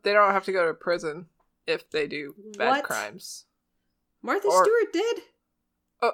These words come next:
Speaker 1: okay, they could go to prison, but not for as long as if they weren't famous.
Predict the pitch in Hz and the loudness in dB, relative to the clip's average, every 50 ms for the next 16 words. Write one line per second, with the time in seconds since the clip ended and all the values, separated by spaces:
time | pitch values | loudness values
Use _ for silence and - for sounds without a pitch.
0 | - - 220 208 220 214 202 185 165 - - 175 180 196 190 190 190 185 - 208 | 0 0 0 2 4 4 6 6 4 2 0 -4 -2 -2 -2 -2 -4 -2 0 2
1 | 208 190 - - 208 190 190 185 180 175 175 175 180 175 160 - - - 185 170 | 2 2 0 0 -2 0 -2 -4 -4 -4 -2 0 0 0 0 0 -2 -2 -2 -2
2 | 165 165 170 170 165 160 165 139 - 147 156 151 147 160 - - - 175 165 165 | -2 0 -2 0 -2 -2 -4 -4 -2 -2 -2 -2 -4 -8 -12 -12 -8 -8 -8 -8
3 | - 156 143 139 143 135 127 - _ _ - 107 95 95 - - - 202 - - | -8 -8 -8 -8 -6 -8 -10 -10 _ _ -16 -16 -16 -16 -16 -18 -18 -18 -20 -20
4 | - - | -20 -20